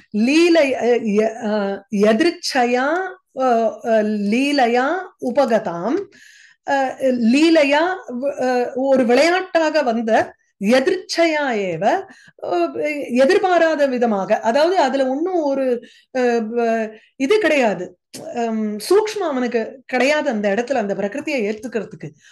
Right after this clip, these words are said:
அப்படி வரக்கூடிய பிரகிருதிம் சூக்ஷ்மாம், சூக்ஷ்மமாக இருக்கக்கூடிய, சகலத்திலையும் சூக்ஷ்மமாக இருக்கக்கூடிய தெய்வீ, தேவ சம்பந்தமாக இருக்கக்கூடிய விஷ்ணுவனுடைய சக்தியாக இருக்கும் தெய்வீம்,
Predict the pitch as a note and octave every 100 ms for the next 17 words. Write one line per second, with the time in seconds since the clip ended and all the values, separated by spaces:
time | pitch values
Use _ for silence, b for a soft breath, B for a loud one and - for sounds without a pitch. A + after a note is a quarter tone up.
0 | b F3 G#3 - G4 D4+ C#4+ D#4 - D4+
1 | C#4+ D4+ F#4+ - G#3+ G#3+ C#4 - D#4+ F#4+
2 | G4+ b b - - C4+ D4+ - D4 C#4+
3 | D#4 F4+ F4 D#4 D#4+ - D4 C#4+ C#4+ D4+
4 | C4+ C4+ C#4 B3+ A3+ G#3 G3+ B3 D#4 -
5 | E4 F4 C#4+ C4 C4+ B3+ A#3+ G#3+ F3+ F#3+
6 | A#3 B3+ B3+ E4 F#4 B B B E3 F#3
7 | A3 A#3+ D4 F4+ F#4+ B _ D#3+ F3 A3+
8 | C#4 D4 C4+ C4+ F#4 F4+ E4+ D#4 C#4 C4+
9 | B3 C4+ B3+ B3 A3+ G#3 F#3+ A#3+ - F#4+
10 | G4 F4+ E4 D4+ C4 A#3 A3+ - C4 A3+
11 | G#3 F#3+ A3 B3+ C4+ A3 E3+ E3 G3+ A#3+
12 | C#4+ G4